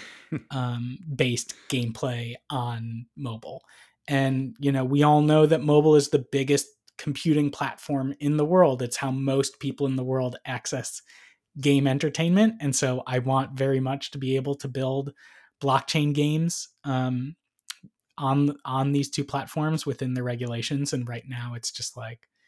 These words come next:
Speaker 2: wait and see and see how the policies play out and, and hope they change more in,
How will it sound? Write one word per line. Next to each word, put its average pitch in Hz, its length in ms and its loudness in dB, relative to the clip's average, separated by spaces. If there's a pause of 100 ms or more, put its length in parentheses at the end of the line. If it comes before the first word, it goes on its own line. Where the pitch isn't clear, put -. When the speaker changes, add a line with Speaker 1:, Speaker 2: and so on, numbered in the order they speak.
(460)
Speaker 2:
wait 156 220 2
and 151 120 0
see 185 340 4
and 160 140 2
see 156 160 0
how 147 140 0
the 135 100 -2
policies 131 480 -2
play 127 260 -4
out 120 240 -6
and, 123 200 -8
and 127 140 -6
hope 131 200 -8
they 120 120 -8
change 117 440 -6
more 123 260 -6
in, 127 400 -6